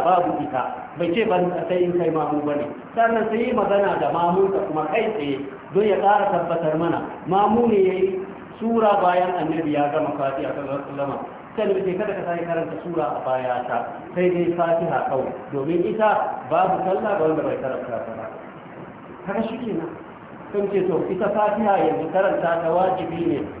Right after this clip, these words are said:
ya kore wannan karatu da aka hana bayan liman kuma. Ga kowa da kowa. Kana bin liman ko kana sallah kai kadai ka karanta Fatiha. Wannan shine jumhurin malamai suke tafiya.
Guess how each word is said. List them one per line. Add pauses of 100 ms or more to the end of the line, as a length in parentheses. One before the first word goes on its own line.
ya
kore
wannan
karatu (260)
da (160)
aka
hana
bayan
liman
kuma. (960)
Ga (100)
kowa
da (100)
kowa. (1200)
Kana
bin
liman
ko
kana
sallah
kai
kadai
ka
karanta
Fatiha.
Wannan
shine
jumhurin
malamai (480)
suke
tafiya.